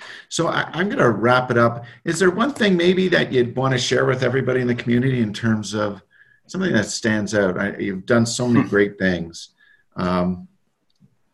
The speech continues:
Speaker 1: but as they're all going through their different issues, what, what keeps you going every day? I guess that would be that.
Speaker 2: Yeah, you know, for, for me, and, you know, I don't wanna get too, um, uh, you know, too, uh, too soft on all this, but, you know, I really do think,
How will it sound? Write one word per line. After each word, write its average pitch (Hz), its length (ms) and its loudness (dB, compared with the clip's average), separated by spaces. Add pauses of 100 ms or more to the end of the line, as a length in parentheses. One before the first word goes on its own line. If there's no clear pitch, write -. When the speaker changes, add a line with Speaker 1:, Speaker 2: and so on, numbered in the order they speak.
(180)
Speaker 1:
but 120 120 2
as 139 180 4
they're 131 180 6
all 123 180 8
going 113 240 2
through 110 160 -4
their 98 140 0
different 95 360 -2
issues, 92 360 -6
what, 117 180 -6
what 135 160 -2
keeps 135 320 -6
you 117 380 2
going 98 380 0
every 90 260 -2
day? 80 360 -6 (360)
I 101 60 -10
guess 98 240 -8
that 95 200 -8
would - 140 -16
be 85 120 -12
that. 80 280 -16 (320)
Speaker 2:
Yeah, 226 280 4
you 254 120 6
know, 277 100 8
for, 240 300 2
for 208 180 0
me, 214 300 4
and, 175 100 6
you 151 80 6
know, 143 80 4
I 143 60 4
don't 147 160 4
wanna 135 180 4
get 123 200 0
too, 135 440 2
um, 117 480 -2 (1000)
uh, 110 380 -4 (360)
you 147 180 -4
know, - 60 -10
too, 131 420 -2
uh, 117 140 -4 (100)
too 143 160 -6
soft 135 460 0
on 123 80 0
all 110 200 -6
this, 113 200 -10
but, 117 340 -8
you 131 60 -4
know, 131 120 -2
I 151 100 -4
really 214 300 0
do 143 140 0
think, 127 580 -4